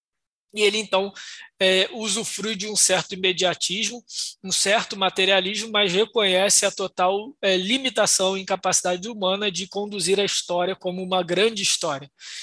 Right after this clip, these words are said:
Então, quando a gente olha pra essa, esses eixos, esses grandes eixos de cosmovisão, nós vemos que nenhum deles, de fato, fala acerca do futuro. E a verdade é que não importa naturalista, niilista ou teísta aberto,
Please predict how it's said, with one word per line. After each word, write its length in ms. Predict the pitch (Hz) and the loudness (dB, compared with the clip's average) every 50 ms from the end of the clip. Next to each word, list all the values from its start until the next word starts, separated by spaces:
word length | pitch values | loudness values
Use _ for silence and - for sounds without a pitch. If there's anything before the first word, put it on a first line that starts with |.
| - - - - _ _ | -14 -16 -18 -20 _ _
Então, 540 | 202 196 185 - 233 247 269 254 202 165 - _ - - - | -10 -6 0 2 4 4 4 2 0 -4 -8 _ -20 -20 -10
quando 180 | _ 226 226 233 | _ -4 -2 0
a 20 | |
gente 220 | 226 254 254 - 247 | 0 0 0 0 2
olha 160 | 240 240 233 | 2 2 0
pra 260 | - 233 220 220 214 - | 2 2 2 2 2 2
essa, 300 | - 220 208 196 - 208 | 2 2 4 4 4 4
esses 480 | 202 - - 202 - - 214 185 160 165 | 2 2 2 2 4 2 2 2 2 4
eixos, 540 | 214 247 240 - - - 165 - - - - - | 4 4 4 4 2 0 -2 -4 -4 -6 -6 -4
esses 260 | - - - 190 151 | -2 -2 -2 -2 -2
grandes 440 | - 190 202 220 220 202 196 165 160 | -2 0 0 -2 -2 -4 -4 -2 0
eixos 400 | 196 208 208 - - 196 170 160 | 2 2 2 2 0 -2 -6 -8
de 100 | 165 170 | -10 -8
cosmovisão, 760 | - 180 175 175 156 165 165 156 143 151 190 214 226 214 - - - - - - - - - - _ _ _ | -6 -4 -4 -4 -6 -8 -10 -10 -6 -4 -2 -2 -2 -4 -6 -12 -16 -16 -16 -16 -16 -16 -20 -20 _ _ _
nós 160 | - 240 226 | 0 2 2
vemos 240 | 226 247 262 262 - | 2 2 2 0 0
que 140 | - - 262 | 0 -2 -2
nenhum 320 | 262 254 247 285 311 320 | -2 -2 -2 -2 -4 0
deles, 380 | 262 226 220 233 254 262 214 185 | 4 6 6 6 6 2 -2 -2
de 160 | 180 233 311 | -2 0 0
fato, 640 | - - - - 208 202 208 240 - - - 294 - - - _ _ _ | 0 -2 0 2 2 4 4 2 0 -4 -10 -12 -12 -16 -20 _ _ _
fala 320 | - - 233 202 196 214 226 | -4 0 2 4 4 4 4
acerca 380 | - - 196 180 - - 196 | 4 2 2 0 -2 -4 -8
do 60 | 190 | -8
futuro. 480 | - - 226 208 - 196 165 147 147 165 _ _ _ _ _ _ _ _ _ _ _ _ _ - - _ _ _ _ _ _ | -8 -10 -10 -12 -12 -12 -12 -12 -12 -16 _ _ _ _ _ _ _ _ _ _ _ _ _ -20 -20 _ _ _ _ _ _
E 60 | 208 | 2
a 80 | 226 262 | 2 2
verdade 680 | 254 277 277 190 190 180 180 190 214 269 277 208 196 208 | 4 4 2 2 2 2 2 2 4 2 2 2 2 0
é 80 | 190 190 | 0 0
que 280 | - - 214 214 214 226 | -2 -4 -4 -4 -4 -4
não 240 | 208 196 220 254 285 | -2 -2 -2 -2 -2
importa 800 | 269 226 - _ - 185 185 220 151 - - - 175 165 175 _ _ _ _ _ _ _ | -4 -8 -10 _ -4 -2 0 0 -2 -2 -6 -8 -10 -10 -10 _ _ _ _ _ _ _
naturalista, 800 | 190 185 190 - - 196 185 175 165 165 175 202 196 - - 185 | -4 -4 -2 0 0 2 2 2 2 0 -2 -2 -2 -2 -2 -4
niilista 760 | 175 175 170 170 165 165 185 196 185 - - - 165 160 - - | -6 -6 -8 -8 -6 -6 -4 -2 -2 -2 -2 -2 -6 -6 -6 -8
ou 260 | 175 170 170 165 165 | -8 -8 -6 -8 -10
teísta 520 | - - 185 175 180 180 170 - - - | -4 -2 -2 -2 0 0 -2 -4 -4 -6
aberto, 440 | 151 151 165 190 226 190 165 - - | -6 -4 -2 -2 -2 -2 -4 -8 -14